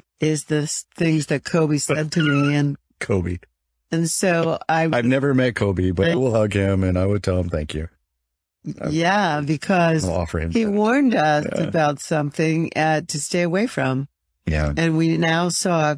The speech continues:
Speaker 1: two people who so loved each other
Speaker 2: Mm-hmm.
Speaker 1: and that happened to them. So I don't want that to happen to us. So we have to do everything. We have to be really present and
Speaker 2: Yeah.
Speaker 1: really conscious.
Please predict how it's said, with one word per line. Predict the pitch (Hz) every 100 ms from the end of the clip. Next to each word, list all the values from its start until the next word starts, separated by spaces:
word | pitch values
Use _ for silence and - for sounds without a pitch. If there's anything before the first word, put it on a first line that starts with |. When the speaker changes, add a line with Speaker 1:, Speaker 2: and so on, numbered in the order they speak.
| -
Speaker 1:
two | 208
people | 180 180 180
who | 175 170
so | - - 170 165 170
loved | 165 165 190 196
each | 170 -
other | 160 147 143 147
Speaker 2:
Mm-hmm. | 175
Speaker 1:
and | 151 147
that | 147 143
happened | 151 147 143 139
to | 135
them. | 127 90 - - _ _ _ _ -
So | - 156 147 -
I | 151
don't | 160 147
want | 143 135
that | 113
to | -
happen | 139 135 147 135
to | 139 143
us. | 147 147 - - _ _ _
So | - 165
we | 170
have | 160
to | 165
do | 147 160 -
everything. | 160 151 156 156 139
We | 151
have | 160
to | 160
be | 156
really | 151 160 165 165
present | 156 160 143 135 - -
and | 151
Speaker 2:
Yeah. | 165
Speaker 1:
really | 147 151
conscious. | 143 131 131 - 151 - -